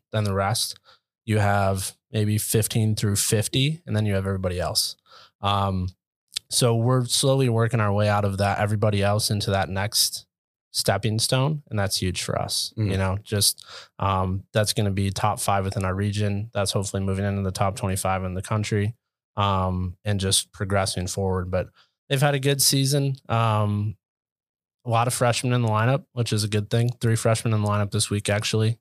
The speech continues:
Speaker 1: Uh, that's the first time we've done that this year.
Speaker 2: Wow.
Speaker 1: So, uh, that just speaks to the depth, speaks to how hard they work. Um,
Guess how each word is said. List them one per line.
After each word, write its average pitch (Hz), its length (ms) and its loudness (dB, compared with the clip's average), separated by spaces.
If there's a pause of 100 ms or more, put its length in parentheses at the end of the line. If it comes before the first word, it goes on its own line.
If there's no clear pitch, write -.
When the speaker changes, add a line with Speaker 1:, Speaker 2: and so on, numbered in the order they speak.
(120)
Speaker 1:
Uh, 98 200 0
that's 98 180 0
the - 60 0
first 101 240 0
time 98 120 0
we've 95 140 -2
done 95 200 -2
that 95 260 -4
this 101 280 -6
year. 95 340 -2
Speaker 2:
Wow. 95 240 -2 (140)
Speaker 1:
So, 101 640 0
uh, 95 260 -2 (720)
that 117 80 -2
just 113 160 2
speaks 113 280 2
to 117 80 0
the 107 60 0
depth, 101 400 -2 (120)
speaks - 260 -2
to 101 80 2
how 101 120 2
hard 98 200 0
they 98 100 0
work. 95 420 -2 (220)
Um, 92 580 -2